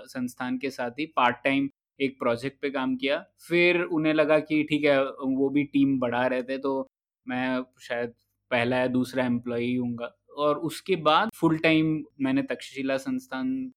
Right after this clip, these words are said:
को ज्वाइन किया। अ, शुरुआत में मैं करिकुलम डेवलपमेंट कर रहा था। उसके बाद मेरा, मेरी अभी स्पेशलाइजेशन, अ, विदेश नीति में है, पब्लिक फाइनेंस में है। और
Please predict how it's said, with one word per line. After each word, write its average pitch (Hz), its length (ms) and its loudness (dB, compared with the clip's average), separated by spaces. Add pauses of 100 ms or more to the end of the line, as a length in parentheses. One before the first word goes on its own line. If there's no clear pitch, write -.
(320)
को 139 120 0
ज्वाइन 147 340 6
किया। 190 440 2 (320)
अ, 139 80 2
शुरुआत 170 560 6
में 185 140 0
मैं 180 220 2
करिकुलम 175 560 2
डेवलपमेंट 156 540 0
कर 147 120 2
रहा 139 140 0
था। 147 240 0 (180)
उसके - 200 -2
बाद 160 340 6
मेरा, 156 420 6 (120)
मेरी 156 260 6
अभी 151 220 4
स्पेशलाइजेशन, 151 1160 0
अ, 127 140 0
विदेश 135 500 2
नीति 160 300 -2
में 160 160 2
है, 151 300 4
पब्लिक 143 520 -2
फाइनेंस 139 480 -4
में 135 100 0
है। 127 180 -2 (500)
और 131 640 4